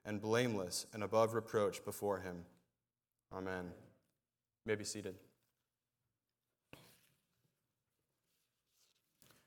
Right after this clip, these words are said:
C S Lewis once wrote that the first qualification for judging any piece of workmanship, from a corkscrew to a cathedral, is to know what it is, what it was intended to do,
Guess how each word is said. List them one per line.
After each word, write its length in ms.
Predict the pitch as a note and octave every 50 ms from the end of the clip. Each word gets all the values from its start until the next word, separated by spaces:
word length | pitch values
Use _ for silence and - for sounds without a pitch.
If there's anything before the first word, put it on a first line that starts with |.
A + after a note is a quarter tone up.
| _ _ _ _ _ _ _ _ _ _ _ _ _ _ _
C 220 | - - E3+ E3+
S 120 | E3+ D3+ -
Lewis 420 | D#3 D#3+ E3 D#3+ D3+ C#3+ C#3 -
once 280 | C3 C3 C3+ C3 - -
wrote 380 | B2 C3 C3 B2+ B2+ A#2+ -
that 160 | - A#2 - -
the 40 |
first 380 | A#2 - - D#3+ E3 E3 E3 -
qualification 840 | - D#3 C#3+ C#3+ C#3 C#3 C3+ A#2+ - C#3 C3 C3+ C3 - - G#2+ G2+
for 120 | - A#2 A2+
judging 400 | A2+ - C3 B2+ B2 B2+ A#2 A2
any 220 | A#2+ C#3 D3 D3
piece 380 | C#3 C#3+ - D3 C#3+ C#3 C3 -
of 140 | A#2 G#2+ G#2+
workmanship, 840 | A2 A#2 A#2 - - A2 G2+ - - G#2 F#2+ F2+ - - - - _ _ _ _ _ _
from 100 | A#2+ A2
a 40 | G#2
corkscrew 680 | - - C3+ C3+ B2+ - - - C3+ C3 C3 C3+ C3
to 140 | C3 - A#2+
a 40 | A2
cathedral, 720 | - A2 A2 - A#2+ B2 A#2+ A#2+ B2 A#2+ A#2 A#2 A#2 A#2 - - - _ _
is 140 | A2+ A2 -
to 100 | - A#2+
know 240 | A2+ A#2+ B2 B2 A#2+
what 220 | G#2+ A2+ A2+ A2+
it 100 | A2 G2+
is, 480 | G#2 G2 F#2 F2 F2 E2+ - - - - - - _ _ _ _ _
what 180 | A#2 B2+ B2+
it 80 | C3+ A#2
was 160 | C3 B2 G#2+
intended 420 | A#2 G#2+ - - C3 C3+ C#3+ C#3 C3+
to 100 | - A#2+
do, 440 | A2+ A#2+ B2 B2+ B2+ B2+ B2+ B2+